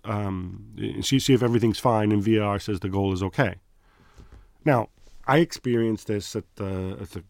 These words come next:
at the Confederations Cup in, in person, and yeah, it was a bit jarring. But by the same token, you have this all the time. People score goals and then afterwards, you know, the, the linesman sees an infraction or, or, or, or there's an, or a flag goes up afterwards.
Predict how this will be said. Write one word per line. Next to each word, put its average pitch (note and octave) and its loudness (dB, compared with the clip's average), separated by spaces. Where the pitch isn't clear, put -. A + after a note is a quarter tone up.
at G#2 -12
the G2+ -12
Confederations G2 -6
Cup - -8
in, F2+ -6
in F#2+ -8
person, B2+ 2
and D#3+ 0
yeah, G#3 2
it C#3 4
was G#2+ 4
a B2+ 4
bit G2 -2
jarring. F#2+ -2
But - -4
by F#3 4
the D#3 2
same G2 0
token, C#3+ -4
you E3+ 0
have F3 0
this G2+ -2
all F#2+ -4
the G2 -4
time. F#2+ -8
People E3 2
score C3+ 4
goals A2 4
and A#2 2
then G#2+ 2
afterwards, A2 2
you D3+ 4
know, G#2+ 6
the, G#2+ 4
the G#2+ 2
linesman A#2 4
sees G#2+ 0
an A2+ 4
infraction A#2+ 2
or, G#2 4
or, G#2 4
or, A#2 0
or G#2+ 4
there's G#2 6
an, G2+ 4
or G2+ 2
a F#2 2
flag A#2+ 2
goes A2+ 2
up C3 4
afterwards. A#2+ 0